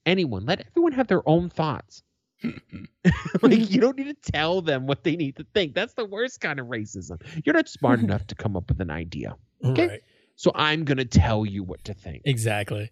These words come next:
Speaker 1: Like, shut the fuck up. That's horrifying. I'd rather, I'd rather <laughs> a white person say the N-word every sentence
Speaker 2: <laughs>
Speaker 1: than do that to people. Like, stop it.
Speaker 2: Oh, man. Um, at work last week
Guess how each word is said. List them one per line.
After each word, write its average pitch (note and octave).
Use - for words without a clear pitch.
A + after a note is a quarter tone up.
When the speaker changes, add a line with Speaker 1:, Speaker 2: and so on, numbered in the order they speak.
Speaker 1:
Like, C#3+
shut -
the D4+
fuck -
up. G1+
That's -
horrifying. A2+
I'd F3+
rather, F#3+
I'd F#3
rather F#3+
<laughs> -
a D#3+
white B2+
person A#2+
say A#2+
the A#2
N-word G#2+
every G#2
sentence -
Speaker 2:
<laughs> -
Speaker 1:
than C#3
do D3
that G2+
to A2
people. -
Like, D#3+
stop -
it. -
Speaker 2:
Oh, B2+
man. B2
Um, B2
at C#3+
work B2+
last A#2
week A#2+